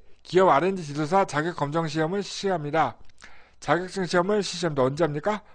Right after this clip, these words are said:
팔월 일 일 날. 팔월 일 일 날 쭈니님도 시험 보시겠네. <laughs> 팔월 일 일 날 필기 시험이 있고요. 팔월 삼 일 날 실기 시험이 있습니다. 네. 연합회님 교육 안 들어요? 연합회님 교육 들으라니까.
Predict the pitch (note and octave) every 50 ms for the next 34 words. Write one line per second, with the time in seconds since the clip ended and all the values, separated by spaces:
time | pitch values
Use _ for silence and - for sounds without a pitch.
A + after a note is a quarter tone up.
0 | - - - - G3 G3 G3 F#3+ G3+ A3+ G#3+ G#3+ G3 E3+ C#3+ A2 G2 F2+ - -
1 | - - - - - - - - _ _ - - _ - - - - - - -
2 | - - - E3+ F3 F3 F3 F#3+ F#3+ F3 F3+ F#3+ G3+ A3+ B3 B3 A3+ G#3+ - -
3 | - - - - - - - - - - - - - - - - - - - -
4 | - - - - G#3+ A3+ A3+ A3+ G#3+ G#3 G3 F#3 D#3+ - F#3+ D#3+ C#3 C#3+ C3 C#3
5 | C#3+ C#3 B2 A#2 A#2 B2+ C#3 - _ - - - - - - - - - C#3+ C#3
6 | - - - - C#3+ - - - - - - - - - - - - - - F3
7 | F3 F3+ F3 F#3 F#3 F3+ F3+ F3+ F3+ F3 E3 C#3+ - G3+ G3 G3 F#3 F3+ F3+ E3
8 | D#3 B2 - - D#3 G3+ G#3+ G#3+ G3+ - - - - - - - - - F3 F#3
9 | F3+ E3 F#3 F#3+ G3 G3+ G3 G3+ A3 A3+ A#3 G#3+ - - A3+ A3 - A#3+ G#3+ -
10 | G#3+ F#3+ - D3+ B2+ A#2 - - B2+ A#2+ A2 A#2+ A#2 A2 G#2+ A2 A2+ A2 G#2 -
11 | - - - - - - - - - - - - - - - _ - - - _
12 | _ - - - - - - - _ D#3+ F3 G#3+ G#3+ A3+ A#3 A3+ G#3+ D#3+ F3+ G3
13 | F#3+ E3+ D3 D3 F3 F3+ G3 A3 A#3+ A#3 G3+ E3+ D#3 D#3 F3+ F#3 G3+ G3+ F#3+ D3+
14 | D3+ D3 - - C#3+ D#3+ D3+ D3 C#3 - G3+ G3+